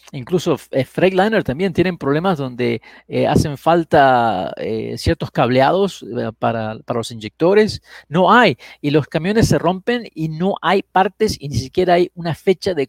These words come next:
cuándo va a estar esa parte. Entonces, crea un mercado que realmente crea una situación que es muy confusa porque de repente hay camiones en talleres que están esperando las partes,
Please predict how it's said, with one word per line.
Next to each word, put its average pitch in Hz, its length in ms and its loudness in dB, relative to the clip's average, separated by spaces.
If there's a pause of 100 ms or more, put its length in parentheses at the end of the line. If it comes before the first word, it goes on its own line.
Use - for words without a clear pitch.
cuándo 190 580 -4 (160)
va 139 100 2
a 147 40 0
estar - 420 -2
esa - 300 0
parte. - 460 -8 (400)
Entonces, 139 420 -6
crea 262 240 4
un 233 100 0
mercado 202 680 0 (480)
que 165 120 -2
realmente 180 800 0 (120)
crea 240 200 0
una 214 160 0
situación 180 720 -6
que 160 100 -8
es 139 60 -6
muy 190 180 -10
confusa 180 580 -8
porque - 280 -6
de 143 100 0
repente 180 540 2 (200)
hay 170 160 2
camiones 190 460 2
en 170 140 -6
talleres 175 360 2
que 156 100 -4
están 180 220 -2
esperando 202 480 0
las 135 200 2
partes, 160 520 -2